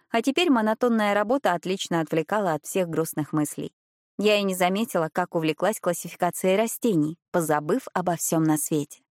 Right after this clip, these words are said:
Следующее утро встретило ярким солнышком и запахом свежести после дождя. Утренняя пробежка зарядила меня энергией, а разминка с бравыми дружинниками и вовсе удалась. Сегодня, когда влаги было достаточно,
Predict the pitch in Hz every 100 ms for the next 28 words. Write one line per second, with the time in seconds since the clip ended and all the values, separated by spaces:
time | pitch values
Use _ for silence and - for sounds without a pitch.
0 | _ _ _ _ _ _ - 285 330 311
1 | - 285 285 277 262 - - 254 294 254
2 | 233 180 190 - 190 - 170 165 165 -
3 | 165 - 185 170 170 170 170 156 - 160
4 | 190 170 - - 160 170 160 156 160 147
5 | 165 _ _ _ _ 196 190 170 160 156
6 | 160 156 - - 160 151 156 151 160 165
7 | 170 175 202 220 165 147 143 143 _ _
8 | - 302 277 233 339 320 208 214 202 190
9 | 190 180 185 208 311 294 294 269 - 214
10 | 175 175 - 196 170 165 147 151 - -
11 | _ _ _ _ - - 160 196 185 151
12 | 151 156 156 170 151 156 151 143 147 170
13 | 202 202 - 147